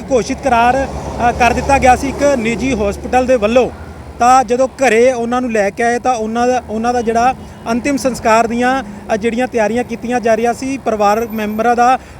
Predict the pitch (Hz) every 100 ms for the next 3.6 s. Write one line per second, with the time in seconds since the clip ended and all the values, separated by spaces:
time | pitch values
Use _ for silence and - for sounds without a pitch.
0 | 214 202 240 254 254 208 214 262 233 233
1 | 233 254 220 - 214 220 226 240 226 240
2 | - 233 247 220 190 190 160 - - -
3 | 254 - 285 240 247 254